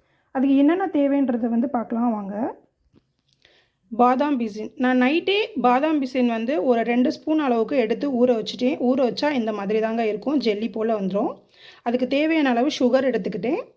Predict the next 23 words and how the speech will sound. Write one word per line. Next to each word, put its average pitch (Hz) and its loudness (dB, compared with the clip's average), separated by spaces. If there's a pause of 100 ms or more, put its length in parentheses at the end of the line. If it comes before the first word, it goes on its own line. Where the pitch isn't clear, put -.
(380)
ஒரு 262 0
கப் 247 -2
அளவுக்கு 233 -2 (240)
தேங்காய் 247 4
எடுத்துக்கலாம். 226 -4 (800)
சப்ஜா 262 0 (140)
சீட்ஸ் 277 0 (120)
வந்து 214 0 (160)
ஒரு 226 4
ஸ்பூன் 262 0
அளவுக்கு 214 0
எடுத்து 190 -4
வச்சுருக்கேன். 202 -4 (500)
கொஞ்சம் 262 4
போல் 262 4 (120)
நட்ஸு, 190 -8 (560)
பாதாம், 226 2 (120)
பிஸ்தா, 233 -6 (140)
முந்திரி 208 -4 (140)
இது 233 -2
எல்லாமே 220 0
என்கிட்ட 214 -2
இருக்கிறதுனால 214 -4